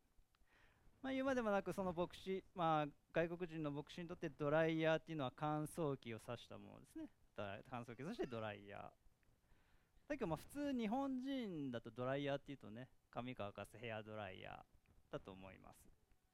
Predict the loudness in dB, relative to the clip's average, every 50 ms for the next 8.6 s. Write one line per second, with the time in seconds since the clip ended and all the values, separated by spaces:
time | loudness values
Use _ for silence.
0 | -20 _ _ -20 -20 -20 _ _ _ -20 -20 _ _ -20 -20 -20 _ _ -20 _
1 | _ _ -20 -12 -10 -4 -4 -2 0 0 0 2 2 2 4 4 4 4 6 6
2 | 4 4 4 -2 -2 -2 -2 -2 0 2 2 4 4 4 2 2 2 2 4 6
3 | 8 8 6 4 2 4 4 6 6 4 4 0 -2 -2 0 0 0 0 0 0
4 | 4 6 6 6 6 6 8 8 8 6 4 -2 -4 -2 0 2 2 0 0 -2
5 | -8 -20 _ 0 0 0 2 4 4 6 6 6 4 2 2 2 0 0 0 -2
6 | -4 -4 -4 -4 0 2 2 4 4 4 2 0 -2 -4 -4 -2 2 4 4 4
7 | 4 2 2 2 4 4 4 2 0 0 -4 -2 -2 -2 0 2 0 0 0 -2
8 | -2 -2 -2 0 0 -2 -2 -2 -2 -2 -4